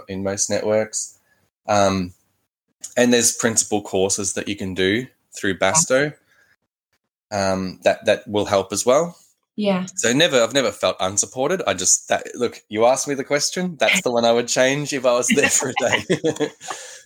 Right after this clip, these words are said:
Speaker 1: I think, um, yeah, it's not a lack of support. It's just that's, that would be something that would be amazing to free up that four hours a week that's spent on admin and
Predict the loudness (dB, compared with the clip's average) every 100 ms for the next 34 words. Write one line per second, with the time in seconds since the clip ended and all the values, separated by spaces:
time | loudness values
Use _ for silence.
0 | -4 0 2 2 0 -2 -2 0 -2 0
1 | 2 4 4 2 0 -2 -2 -2 -2 0
2 | 0 0 0 0 -2 -4 -4 -6 -6 -2
3 | 0 0 -4 -6 -4 -4 -2 0 0 0
4 | -2 -6 -6 0 4 4 2 -2 -20 _
5 | _ -4 -2 0 2 4 4 0 -2 -4
6 | -4 -4 -8 -2 -2 0 -2 -4 -4 -2
7 | -2 -2 -2 -4